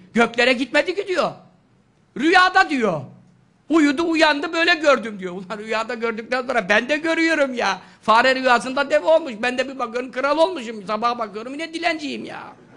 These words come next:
Ya peygamber rüyada görmüş de ne peygamber olacak bu ya? Rüyada görmenin ne alakası var bununla ya?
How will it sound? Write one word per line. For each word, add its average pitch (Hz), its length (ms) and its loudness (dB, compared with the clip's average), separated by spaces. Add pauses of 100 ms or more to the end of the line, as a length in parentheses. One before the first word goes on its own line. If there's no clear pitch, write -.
(960)
Ya 160 80 -4
peygamber 240 540 2
rüyada 240 380 4
görmüş 233 400 0
de 220 100 2
ne 262 100 4
peygamber 381 480 2
olacak 208 440 -6
bu 165 80 -12
ya? 147 200 -12
Rüyada 233 340 0
görmenin 220 600 -2
ne 269 80 2
alakası 285 520 2
var 214 200 -12
bununla 185 240 -12
ya? - 160 -20